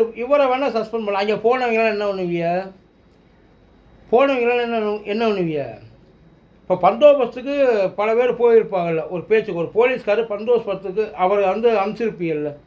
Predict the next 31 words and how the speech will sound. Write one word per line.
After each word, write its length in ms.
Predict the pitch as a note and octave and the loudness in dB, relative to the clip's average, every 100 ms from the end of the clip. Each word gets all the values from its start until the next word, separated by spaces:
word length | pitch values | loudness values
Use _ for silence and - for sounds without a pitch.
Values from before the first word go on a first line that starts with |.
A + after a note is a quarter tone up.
| _ - | _ -6
நிறைய 220 | F3+ F#3+ | 0 0
பேர் 160 | E3+ G3+ | 0 -2
அனுப்பிச்சிருப்பீங்கல்ல. 600 | F3+ F3+ E3 D3+ C#3 C3+ B2+ _ _ _ _ _ _ _ - | -2 -6 -10 -8 -8 -10 -14 _ _ _ _ _ _ _ -2
அப்படி 200 | G3 A3 | 0 2
யாருமே 340 | G#3 A#3+ C4 C4+ | 4 4 2 0
போலீஸ் 360 | B3+ C4 C4 G3+ | 0 -2 -2 -4
எல்லாம் 260 | A#3 B3 A3+ | -2 -2 -2
வந்து 180 | A#3+ A#3+ A3 F#3 | 0 0 0 -2
பாதுகாப்பு 480 | G#3+ A3+ G#3+ F#3 F#3+ | 0 2 0 -2 -6
கொடுக்க 260 | G#3 G3+ | -6 -4
முடியாது, 520 | G3 F3+ F3+ D3+ E3 D#3+ A#2+ - _ _ _ - | -4 -2 -2 -2 -2 -4 -6 -14 _ _ _ 4
போலீஸ் 280 | A#3+ A3+ A3 | 4 4 0
எல்லாம் 220 | G#3 G#3 | -2 -2
விஜய் 260 | F#3 A3 F#3+ | -2 -2 -2
பக்கம் 240 | F3+ F3 | -6 -4
போக 100 | G3 G3+ | -2 -2
மாட்டோம் 440 | E3 C#3+ E3 D#3 | -2 -4 -4 -4
அப்படி 260 | C#3+ D#3+ F#3 | -6 -4 0
ஏதாச்சும் 300 | G3+ F#3 F#3 | 0 -2 -2
சொல்ல 140 | G3+ G#3+ | 0 0
முடியுமா 320 | F#3 E3+ G#3+ | -2 -4 -4
என்ன? 180 | F3+ C3+ A#2+ - _ _ _ _ _ _ _ _ _ _ | -6 -8 -14 -20 _ _ _ _ _ _ _ _ _ _
யூனிஃபார்ம் 440 | G#3+ D4 C#4 C#4 C4+ | 0 2 4 4 4
போட்ட 160 | C4 A#3 | 0 0
போலீஸே 360 | C4 C4 C4+ | -2 0 0
பக்கத்துல 420 | C4+ B3+ C4 B3+ B3 | 0 -2 -4 -2 -2
இருக்கப்ப 300 | A3+ F#3 D#3 C#3+ F3+ A3 - _ _ _ - | -2 -4 -4 -2 0 -2 -6 _ _ _ -6
ஒருத்தன் 260 | A3+ F#3 | -2 0
லீவு 200 | A#3+ F4 | 2 0
போட்டு 260 | D#4 D4 D4 | 4 2 2
போறான், 360 | B3+ A#3 G#3 | -2 0 0